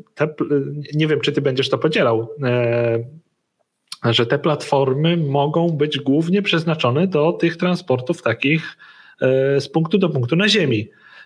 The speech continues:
E, e, czyli to będą gdzieś osadzone w jakichś, nie wiem, węzłach, powiedzmy, komunikacyjnych, takich głównych, e, i stamtąd Starship będzie sobie, e, startował z miejsc-, żeby,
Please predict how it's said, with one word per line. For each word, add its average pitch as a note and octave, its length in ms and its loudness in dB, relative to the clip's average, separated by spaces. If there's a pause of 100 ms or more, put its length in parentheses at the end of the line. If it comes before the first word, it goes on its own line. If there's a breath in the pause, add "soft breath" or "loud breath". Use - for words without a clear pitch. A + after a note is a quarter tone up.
(100)
E, B2+ 40 0
e, A#2 440 0 (720)
czyli B2+ 520 2
to C3+ 140 0
będą C3+ 760 0
gdzieś B2 320 0
osadzone C3 580 0
w - 20 0
jakichś, A#2+ 340 -2
nie A#2+ 100 0
wiem, A2 260 -2 (480 loud breath)
węzłach, C3 540 2
powiedzmy, B2+ 380 -2
komunikacyjnych, C3 880 0
takich A2+ 320 0
głównych, C#3+ 560 0 (400 loud breath)
e, A#2 380 0
i A#2+ 80 -8
stamtąd B2+ 560 -2
Starship B2 420 0
będzie A#2+ 280 0
sobie, A2+ 720 2
e, A2 240 -6
startował A2 600 0
z - 120 -8
miejsc-, A#2 320 -2
żeby, A2+ 500 0